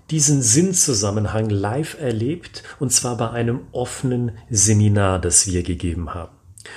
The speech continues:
Und in diesem offenen Seminar, da war ein Geschäftsführer von einem kleinen mittelständischen Unternehmen mit dabei.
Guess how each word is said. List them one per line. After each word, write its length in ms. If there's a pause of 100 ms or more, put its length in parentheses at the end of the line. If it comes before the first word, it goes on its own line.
(220)
Und 120
in 80
diesem 280
offenen 420
Seminar, 600
da 220
war 200
ein 180
Geschäftsführer 880
von 200
einem 340
kleinen 560 (320)
mittelständischen 1400
Unternehmen 840
mit 280
dabei. 340